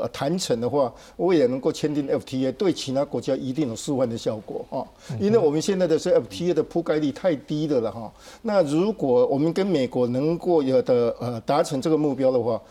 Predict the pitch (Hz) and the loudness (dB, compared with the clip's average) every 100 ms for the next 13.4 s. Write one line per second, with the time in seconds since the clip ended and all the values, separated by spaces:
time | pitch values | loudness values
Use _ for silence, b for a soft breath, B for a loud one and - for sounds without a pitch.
0 | B 240 226 240 185 127 117 180 160 135 | B -2 2 4 4 2 2 2 2 2
1 | 127 113 185 123 120 139 165 151 - 143 | -2 0 2 2 0 -2 -2 -2 -2 -2
2 | 143 131 147 131 - 170 147 135 120 151 | 0 -2 0 -2 -2 -2 0 0 0 0
3 | 117 - 117 120 B B 175 170 180 - | 0 -2 -6 -8 B B -2 0 -2 -4
4 | 156 156 143 - 143 143 147 117 117 156 | 0 0 0 -4 -6 -2 -2 -2 -4 -4
5 | 151 143 131 123 143 127 135 120 - 117 | -2 2 0 0 -6 -4 -2 -4 -6 -4
6 | 143 117 113 120 117 135 - - _ B | -2 -2 -2 -6 -6 -8 -12 -18 _ B
7 | B B - 120 101 _ 147 135 113 110 | B B -10 -8 -8 _ -4 -2 -2 -4
8 | - 127 131 117 - 131 104 - 143 120 | -6 -4 -2 -2 -2 -2 -4 -2 -2 -2
9 | 113 107 117 110 92 90 120 120 120 - | -4 -4 -4 -2 -4 -4 -6 0 -2 0
10 | 120 101 - 117 107 120 107 110 117 110 | -2 -2 -4 -6 -4 -6 -6 -4 -4 -2
11 | 120 - 98 104 90 - - 135 131 - | -4 -4 -4 -4 -4 -10 -8 -4 -2 -2
12 | 104 - - - 107 90 160 123 120 110 | -4 -6 -14 -6 -6 -2 -2 -2 -2 0
13 | 123 120 117 101 | 0 0 0 -2